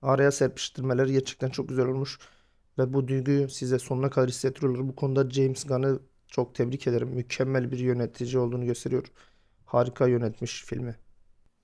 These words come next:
Ve evet arkadaşlar, filmin sonuna gelelim. Endgame filminde geçmişten gelen Gamora vardı eğer hatırlıyorsanız. Kendisi yamaclara katıldı. Mantis yeni bir yolculuğa çıkmak üzere ekipten ayrıldı.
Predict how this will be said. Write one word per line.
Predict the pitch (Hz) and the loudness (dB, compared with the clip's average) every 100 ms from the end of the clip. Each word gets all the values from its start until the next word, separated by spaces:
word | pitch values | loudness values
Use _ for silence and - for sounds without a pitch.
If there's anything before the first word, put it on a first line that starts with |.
| - _ _ _ - - | -20 _ _ _ -18 -6
Ve | 139 | 0
evet | 139 139 | 2 2
arkadaşlar, | 135 135 135 139 | 0 -2 -4 -4
filmin | 135 139 135 | -6 -4 -4
sonuna | 135 139 139 | -4 -2 -2
gelelim. | 131 123 123 123 - | 0 -2 -4 -10 -6
Endgame | 143 147 147 | -6 -2 -4
filminde | 135 143 135 135 | -2 -4 0 0
geçmişten | 135 135 - 143 | 0 -2 -2 0
gelen | 135 135 135 | 2 0 0
Gamora | 135 139 127 | 0 0 0
vardı | 120 117 123 | 0 -2 -2
eğer | 123 120 | -2 -2
hatırlıyorsanız. | 113 127 120 117 117 - _ _ _ _ | -4 -4 -6 -6 -10 -10 _ _ _ _
Kendisi | 139 123 - | -8 -6 -2
yamaclara | 131 127 123 123 127 | 0 2 0 0 -2
katıldı. | 127 113 113 120 123 131 | -4 -6 -6 -6 -6 -6
Mantis | 127 135 - 131 | -6 -6 -6 -4
yeni | 131 131 | -2 -2
bir | 127 | 0
yolculuğa | 131 123 131 127 | 0 0 -2 -2
çıkmak | - - 131 127 | -4 -8 -8 -4
üzere | 127 131 | -2 -2
ekipten | 127 - 143 131 | -4 -6 -4 -4
ayrıldı. | 117 117 110 127 151 | -4 -6 -4 -4 -6